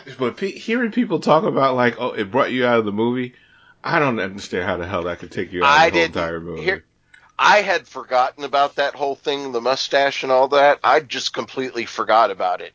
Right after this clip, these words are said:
Speaker 2: until s-, I was watching a re-, a review this morning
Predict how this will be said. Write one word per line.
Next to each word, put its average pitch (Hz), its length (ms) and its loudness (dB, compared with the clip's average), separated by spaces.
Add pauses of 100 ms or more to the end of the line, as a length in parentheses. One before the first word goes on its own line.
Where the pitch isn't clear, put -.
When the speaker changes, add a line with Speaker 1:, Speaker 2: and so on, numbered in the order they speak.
(260)
Speaker 2:
until 131 340 0
s-, 127 160 -2
I 120 140 4
was 120 240 -2
watching 131 480 0
a 113 100 -4
re-, 110 200 -8 (120)
a 107 180 2
review 107 680 -6 (100)
this 101 260 -6
morning 123 460 4